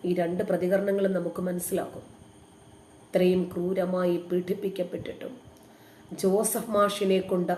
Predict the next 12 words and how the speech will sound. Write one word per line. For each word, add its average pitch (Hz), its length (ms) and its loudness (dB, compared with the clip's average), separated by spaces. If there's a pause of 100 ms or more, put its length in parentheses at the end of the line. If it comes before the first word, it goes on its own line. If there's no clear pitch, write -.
"ആ 175 200 2
മഴിവിനോടും 208 760 2
എനിക്ക് 202 260 0
വിരോധമില്ല, 214 680 4 (600)
ആ 180 140 4
വ്യക്തികളോടും 190 840 4
എനിക്ക് 180 260 0
വിരോധമില്ല" 185 960 2
എന്ന് 175 220 2 (200)
പറയിപ്പിച്ചത് 180 960 0 (600)
അദ്ദേഹത്തിന്റെ 285 800 10
ബാല്യകാലത്തിൽ 269 1500 8